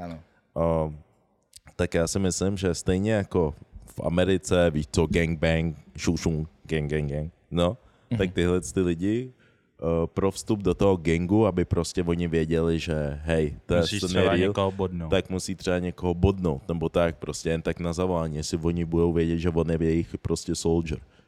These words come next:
Speaker 2: Jo? Tak to stejný je jako vstupenka, principově.
Speaker 1: Musíš někoho bodnout.
Speaker 2: Musíš někoho bodnout.
Speaker 1: Ano.
Speaker 3: Jo. Jakoby nemůžeš, víš co, to je, to je, to je debilní, jako taky, jako dává to smysl, protože nemůžeš jenom tak
Speaker 2: <laughs>
Speaker 3: říct,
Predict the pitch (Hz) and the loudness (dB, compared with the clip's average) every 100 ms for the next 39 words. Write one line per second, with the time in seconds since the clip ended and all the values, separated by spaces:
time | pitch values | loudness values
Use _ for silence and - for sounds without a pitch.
0 | _ _ _ - 95 123 - _ 90 - | _ _ _ 2 4 2 -2 _ -2 0
1 | 107 107 - 87 85 85 87 104 123 82 | 0 0 0 0 0 0 -2 -6 -6 0
2 | 95 92 - - - 92 - 113 123 - | 2 2 -2 -6 -4 -2 0 -2 -2 -4
3 | 78 110 _ _ _ - 117 - 127 98 | -4 -6 _ _ _ 2 2 2 0 2
4 | 85 73 - 123 131 160 180 165 175 165 | 0 -2 -4 -4 -2 -2 -2 2 2 2
5 | 208 170 90 85 87 98 98 104 104 98 | 0 -2 -6 -8 -4 -4 -4 -4 -4 0
6 | 104 101 101 92 80 71 - 123 135 87 | 2 2 2 0 -4 -6 -6 -2 -2 -2
7 | - _ _ - 104 87 95 - _ _ | -10 _ _ -16 -8 -6 -6 -10 _ _
8 | _ _ 101 98 107 107 98 107 127 143 | _ _ -6 -2 0 2 2 2 2 2
9 | - - _ _ _ 104 - 110 107 101 | -2 -12 _ _ _ -4 -2 0 4 2
10 | 92 _ 107 95 95 - 95 90 90 87 | 0 _ -4 -2 -4 -4 -2 0 -2 0
11 | 120 135 117 98 - 90 87 113 85 - | 0 0 -2 -4 -4 -6 -6 -8 -12 -12
12 | 101 87 90 80 113 90 90 90 92 - | -12 -8 -8 -6 -2 -2 -2 -4 -6 -4
13 | 110 - 123 - 98 98 90 95 92 113 | -4 0 0 0 -4 -6 -6 -4 -4 -2
14 | 123 - 107 92 - 104 104 101 98 - | -2 -2 4 6 6 4 0 -6 -6 -8